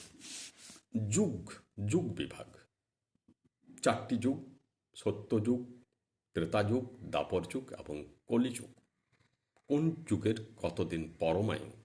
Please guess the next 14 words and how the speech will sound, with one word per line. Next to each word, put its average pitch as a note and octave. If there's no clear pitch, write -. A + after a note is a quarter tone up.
এ F#2+
সম্পর্কে -
আমি, C#2
আমি D#2
আমার, D#2+
আমি D#2+
গীতা G2
অনুযায়ী F2+
বিশ্লেষণ -
করছি। -
ব্রহ্মা A2+
হচ্ছে -
জগতের -
সৃষ্টিকর্তা। -